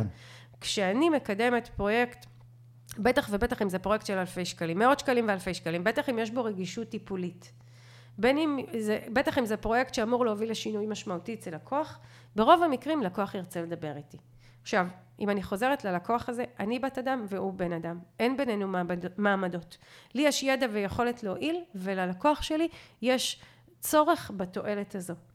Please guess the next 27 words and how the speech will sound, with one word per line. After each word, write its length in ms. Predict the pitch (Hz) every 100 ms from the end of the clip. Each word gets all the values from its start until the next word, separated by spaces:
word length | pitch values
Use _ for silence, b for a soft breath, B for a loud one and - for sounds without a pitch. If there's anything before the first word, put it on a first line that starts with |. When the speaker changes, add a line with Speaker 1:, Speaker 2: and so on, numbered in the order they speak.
| - - - -
Speaker 2:
הוא 140 | 320
ישלם 520 | 294 214 - 196 269 339 339 -
ואני 360 | 190 202 208 233
אתן. 320 | 196 - 170 160 160 - b b b b b b b - - -
הוא 160 | 254
לא 80 | 269
יודע 420 | 277 247 214 185
הכל, 300 | 180 - 185 220 254 233 - b b b
הוא 140 | - 247
לא 80 |
יודע 460 | 269 262 220 247 220
את 80 | 214
כל 200 | - 226
הפרטים, 760 | 208 196 180 208 233 302 339 - b b b
הוא 120 | 233 269
לא, 280 | 294 330
מה 140 | 262 294
שיש, 580 | - 269 285 - - 240
מה 140 | 262
שהוא 180 | 262 254
יודע 240 | 220 254
לא 140 | 214 214
מספיק 440 | 208 - 233 233
אצלו 320 | - 202 196 196
בשביל 260 | 180 185
לקבל 360 | 170 175 175 165
החלטה. 380 | 165 160 156